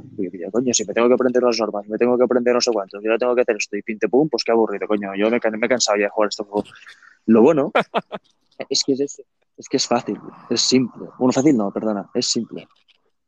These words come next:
Speaker 1: Es escuchar y es hablar. Y eso, pues, bueno, pues,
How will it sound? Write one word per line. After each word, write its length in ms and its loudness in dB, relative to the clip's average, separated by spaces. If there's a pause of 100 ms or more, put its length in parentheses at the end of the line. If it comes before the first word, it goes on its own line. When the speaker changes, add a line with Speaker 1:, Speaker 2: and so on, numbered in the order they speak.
(180)
Speaker 1:
Es 100 -4
escuchar 500 -8 (300)
y 100 -2
es 160 -2
hablar. 240 -4 (760)
Y 160 0
eso, 240 2
pues, 240 -4
bueno, 340 -2
pues, 360 -10